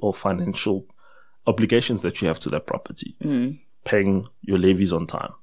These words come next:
Speaker 1: Because if you don't pay your levies on time, you will definitely get penalized.
Speaker 2: Mm.
Speaker 1: Um, there's interest, um, um, charges on that. Being able to pay the bond on time.
Speaker 2: Mm.
Speaker 1: Because remember, that's a long-term investment. You don't wanna skip any bond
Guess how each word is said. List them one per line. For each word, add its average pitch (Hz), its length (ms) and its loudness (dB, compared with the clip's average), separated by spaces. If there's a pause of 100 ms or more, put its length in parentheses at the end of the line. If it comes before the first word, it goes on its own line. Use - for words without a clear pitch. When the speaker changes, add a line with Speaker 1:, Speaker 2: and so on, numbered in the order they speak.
(640)
Speaker 1:
Because 110 340 2
if - 140 -2
you 107 60 4
don't 107 200 4
pay 104 100 2
your 98 120 4
levies 104 320 4
on 85 140 0
time, 87 300 -2 (760)
you 95 220 0
will 98 440 6
definitely 92 540 -2
get 82 160 -6
penalized. 85 640 -4 (720)
Speaker 2:
Mm. - 80 -4
Speaker 1:
Um, 90 280 4
there's 90 220 2
interest, - 600 -2 (120)
um, 85 440 -4
um, 90 220 -6
charges 95 440 2
on 80 140 0
that. 71 280 -4 (640)
Being 104 140 4
able 107 220 6
to - 100 -6
pay 107 140 4
the 95 100 4
bond 110 300 4
on 82 120 -6
time. - 300 -10 (460)
Speaker 2:
Mm. - 260 -8
Speaker 1:
Because 95 400 2
remember, 104 340 4
that's - 240 0
a 101 40 4
long-term 92 440 2
investment. 82 540 -4
You 92 60 -4
don't 98 120 4
wanna 104 160 2
skip - 340 -4
any 90 160 -2
bond 85 260 0